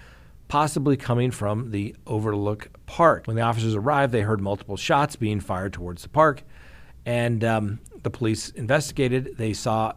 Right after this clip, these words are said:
a car back up, heard an engine rev, and the car was a Chevrolet Impala that, uh, came around the corner at a high rate of speed.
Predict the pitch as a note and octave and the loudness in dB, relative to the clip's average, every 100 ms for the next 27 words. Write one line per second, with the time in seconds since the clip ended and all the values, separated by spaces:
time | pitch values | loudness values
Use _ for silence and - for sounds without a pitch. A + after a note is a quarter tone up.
0 | - A2+ G#2 G2 - A#2 A#2 G2+ G#2 G2+ | -8 -6 -6 -6 -2 0 0 -2 -6 -2
1 | C#3 C3 A#2+ A2 A2 - B2 A#2 G#2+ B2 | -2 -2 -2 -4 -4 -2 0 0 2 4
2 | B2 - - - - A#2 A2+ - G#2 A2 | 2 -2 -12 -20 -4 0 0 2 4 4
3 | G#2 G2 - A2 G#2 G2 G2 F#2 F#2 - | 2 0 0 0 0 0 0 -2 -6 -4
4 | B2+ C3+ A2 G#2+ - - - - - F#2+ | 0 2 2 -2 -8 -20 -20 -12 -8 -6
5 | - G2+ A2+ A#2 A2 G#2+ - G2+ G#2 G2+ | -4 -2 0 2 2 0 -2 -4 -2 -2
6 | G2+ G2+ G2+ G#2+ G2+ F#3+ E3+ G2 | -4 -4 -2 -2 0 4 4 4